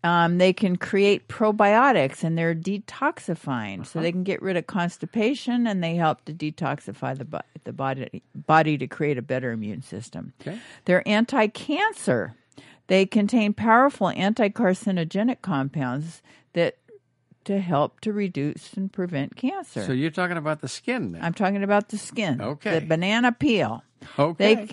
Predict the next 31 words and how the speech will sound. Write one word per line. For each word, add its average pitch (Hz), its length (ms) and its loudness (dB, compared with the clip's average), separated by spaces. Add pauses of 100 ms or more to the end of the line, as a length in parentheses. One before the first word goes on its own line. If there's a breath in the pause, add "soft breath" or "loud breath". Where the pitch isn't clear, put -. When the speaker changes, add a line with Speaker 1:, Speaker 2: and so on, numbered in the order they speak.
Speaker 1:
they 202 160 4
contain 214 640 2
cytoprotective 226 960 4
agents 240 480 2
and 185 200 0
anti-mutagenic 196 1200 2
agents 247 460 2
that - 140 -2
reduce 175 420 0
your 170 100 -2
chances 175 480 -4
of 165 100 -4
coming 156 280 -2
down 147 220 0
with 156 120 -4
cancer. 247 440 -6
Speaker 2:
That's 180 140 -12
just - 300 -8
a, 156 80 2
a 135 200 -6
little 160 180 -4
bit 147 160 -4
like 135 220 -6
eating 139 260 -6
the 139 100 -6
orange 185 320 -10
skin 92 220 -14
or 95 80 -14
the 104 100 -10
lemon 135 300 -10
peel. 80 280 -16